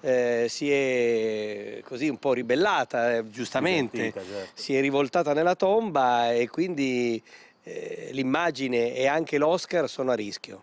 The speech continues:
Speaker 1: Ma chi è venuto in mente l'idea di chiamare me alle dieci del mattino
Speaker 2: <laughs>
Speaker 1: per parlare di Will Smith e,
Speaker 2: E
Speaker 1: e
Speaker 2: Chris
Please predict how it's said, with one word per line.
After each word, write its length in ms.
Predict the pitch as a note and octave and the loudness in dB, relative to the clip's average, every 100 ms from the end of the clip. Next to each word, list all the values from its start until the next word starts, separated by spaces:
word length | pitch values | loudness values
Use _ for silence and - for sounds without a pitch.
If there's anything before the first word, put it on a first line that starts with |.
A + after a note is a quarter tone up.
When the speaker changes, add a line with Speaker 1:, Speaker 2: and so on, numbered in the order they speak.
| - | -4
Speaker 1:
Ma 120 | F3+ | -2
chi 120 | F#3 | -2
è 40 | C4 | 0
venuto 340 | A#3 E3+ D3 | 2 2 0
in 80 | C3+ | 0
mente 280 | C#3 C#3 C#3 | 0 0 -2
l'idea 200 | C3 B2+ | -2 -2
di 120 | C3 | -4
chiamare 400 | - B2+ C3+ C3 | -4 -2 0 0
me 220 | B2 C3+ | 0 2
alle 140 | B2+ B2+ | 2 0
dieci 300 | C3 B2 B2 | -4 -6 -4
del 120 | B2+ | -2
mattino 540 | B2+ B2 D3 C#3+ C3+ G2+ - | -2 -4 -6 -4 -4 -6 -12
Speaker 2:
<laughs> 160 | - B3+ | -14 -4
Speaker 1:
per 160 | D3 | -4
parlare 440 | - C#3 D3 D3+ C#3+ | -2 -2 0 0 0
di 80 | C#3 | -4
Will 220 | C#3+ D#3+ | -2 -4
Smith 480 | C3+ D3 D#3+ D#3+ - | -2 -2 -2 -2 -8
e, 260 | - C3 - - D#3 | -6 -8 -8 -4 0
Speaker 2:
E 160 | |
Speaker 1:
e 40 | |
Speaker 2:
Chris 20 | D#3 | 2